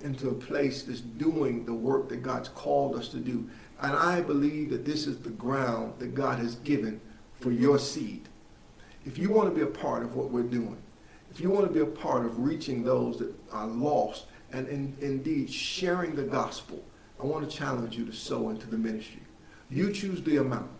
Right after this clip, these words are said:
between you and God, but take the opportunity to sow, because we believe that the Bible says it is more blessed to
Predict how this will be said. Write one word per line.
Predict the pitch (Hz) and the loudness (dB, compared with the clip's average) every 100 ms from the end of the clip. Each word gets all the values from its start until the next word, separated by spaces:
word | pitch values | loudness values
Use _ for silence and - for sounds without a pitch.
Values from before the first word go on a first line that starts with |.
| - | -12
between | 131 - 165 147 135 | -10 -4 -2 0 0
you | 165 170 | 2 4
and | 160 | 4
God, | 156 - - - - - - - - - | 2 -2 -8 -16 -20 -20 -20 -20 -20 -12
but | - - | -10 -4
take | 240 - | -2 0
the | 165 143 | 2 2
opportunity | - - - 131 110 - | 2 -2 -6 -6 -6 -6
to | - | -8
sow, | - - - - - - - - | -8 -6 -6 -6 -12 -20 -20 -12
because | 131 135 - | -4 -4 -2
we | 147 190 | 0 0
believe | - 151 156 135 - - - - - - | 0 2 4 4 0 -6 -16 -20 -20 -12
that | - 120 | -6 -6
the | |
Bible | - 139 170 180 | -2 0 2 4
says | - - - - - - - - - - - - | 2 0 -6 -8 -12 -18 -20 -20 -20 -20 -20 -4
it | 131 | 2
is | 120 | 4
more | 110 107 107 | 2 0 -2
blessed | 117 143 131 - - - | -2 -2 -2 -4 -8 -10
to | - | -10